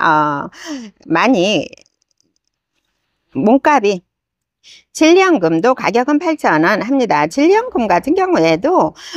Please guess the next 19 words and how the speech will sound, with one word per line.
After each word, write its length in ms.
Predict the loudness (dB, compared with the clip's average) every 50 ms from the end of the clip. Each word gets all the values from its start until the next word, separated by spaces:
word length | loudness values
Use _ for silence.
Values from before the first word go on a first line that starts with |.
| -8 -6 -2 -2
어, 40 | 2
예전에는, 1040 | 4 4 4 4 4 2 2 2 2 2 2 0 0 0 0 0 0 -2 -2 -4 -4
어, 240 | -4 -2 -2 -2 -2 -2
몸값이 680 | -2 -2 -2 -2 0 -2 0 0 0 0 0 -2 -2
상당히 680 | -4 -4 -6 -4 -2 -2 -2 0 0 0 0 0 0 -2
있었죠. 540 | -2 0 0 0 0 0 -4 -6 -6 -6 -8
진리연금. 720 | -6 -6 -4 -2 0 0 0 0 -2 -4 -6 -8 -6 -4 -4
이렇게 340 | -4 -4 -2 -2 -2 -2 -2
그 280 | _ -2 0 0 2 2
큼지막한 680 | 0 0 0 2 2 0 0 0 -4 -4 -2 -4 -4 -4
삼두가 800 | -4 -4 -2 0 0 0 0 -2 0 0 0 0 0 0 -2 -4
가격이 640 | -4 -6 -4 -2 0 -2 -2 -2 0 0 0 0 -2
팔천 400 | -4 -8 -8 -6 -6 -8 -6 -4
원 200 | -2 -4 -4 -4
합니다. 400 | -6 -6 -6 -4 -6 -6 -8 -10 -6
팔천 360 | -6 -6 -6 -4 -4 -4 -4
원. 140 | -4 -8 _ _
<gasps> 540 | -6 -4 -2 -2 -2 -2 -4 -6 -8 -10 -6
와우. 920 | -2 0 0 0 0 0 -2 -4 -6 -6 -6 -6 -6 -6 -6 -8 -8 -10